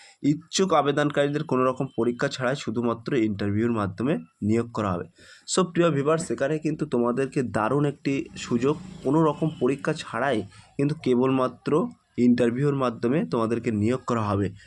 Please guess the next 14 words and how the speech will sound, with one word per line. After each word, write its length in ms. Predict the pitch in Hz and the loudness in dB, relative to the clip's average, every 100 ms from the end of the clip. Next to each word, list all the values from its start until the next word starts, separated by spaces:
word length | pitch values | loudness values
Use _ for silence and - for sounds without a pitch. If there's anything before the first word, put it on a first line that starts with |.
| - - | -18 -6
সেক্ষেত্রে 400 | 151 170 170 165 | -2 -2 0 0
কিন্তু 280 | 160 165 160 139 | 0 0 0 0
এখানে 220 | 135 143 139 | 0 -4 0
বলা 260 | 113 120 131 | 2 2 2
যেতে 180 | 131 139 | 0 -2
পারে 220 | 139 135 98 | -2 -2 -2
তোমাদের 280 | 110 110 117 | -2 -2 -4
ক্ষেত্রে 260 | 120 101 123 120 | -6 -6 -6 -4
কিন্তু 160 | 117 - | -6 -6
এখানে 200 | 113 123 165 - - 107 | -4 -4 -6 -10 -10 -2
দারুণ 260 | 104 110 113 | 2 2 2
একটি 220 | 101 - 165 - _ - - | -2 -4 -6 -6 _ -18 -8
সুযোগ। 300 | - 113 107 101 _ _ _ _ _ _ _ _ _ _ - | -2 0 -2 -6 _ _ _ _ _ _ _ _ _ _ 0
গুরুত্বপূর্ণ 540 | 165 180 180 170 185 | 4 4 2 2 2